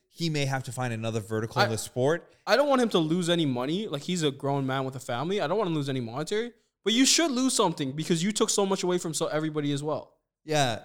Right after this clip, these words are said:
Speaker 1: and I think he will. And the problem is, wh-, whatever he, where he ends up in the sport's history, like, maybe he's, maybe he's, like, on the broadcast side or wherever he may end up, like,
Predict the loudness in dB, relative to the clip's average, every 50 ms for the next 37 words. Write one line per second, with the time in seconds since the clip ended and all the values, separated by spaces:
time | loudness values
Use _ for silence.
0 | -6 -2 2 4 4 2 2 0 -4 -2 -4 -2 0 0 2 2 2 2 2 2
1 | 0 2 2 2 2 2 2 0 0 0 0 2 2 0 0 -2 -4 -8 -10 _
2 | _ _ _ _ -2 -2 0 0 -2 -4 -6 -2 2 4 4 6 4 4 4 0
3 | 0 0 -2 -4 -4 -2 0 0 0 0 0 -2 -4 -4 -4 -6 -4 -2 -2 -2
4 | -2 -2 -4 -4 -2 -2 -2 -2 -4 -6 -10 _ -8 -4 -4 -4 -4 -6 -10 -8
5 | -6 -6 -4 -4 -4 -4 -2 -2 0 0 -2 -2 -2 -2 -2 -2 -4 -8 -20 _
6 | _ _ _ _ -2 0 0 0 0 -2 -2 -2 -2 -2 -2 -4 -6 -10 -12 -20
7 | -20 -20 _ _ -6 -2 0 0 0 0 0 -2 -6 -6 -4 -4 -4 -4 -4 -6
8 | -6 -6 -8 -8 -12 -20 _ _ _ _ _ _ _ _ _ _ _ -12 -10 -8
9 | -4 -2 -2 -2 -2 -4 -4 0 2 2 2 0 0 -2 -2 -2 -2 -4 -4 -4
10 | -2 -2 -4 -4 -6 -6 -4 -4 -4 -4 -4 0 2 4 4 4 4 0 0 0
11 | 0 0 2 0 0 0 -2 -2 0 -2 -2 -2 -6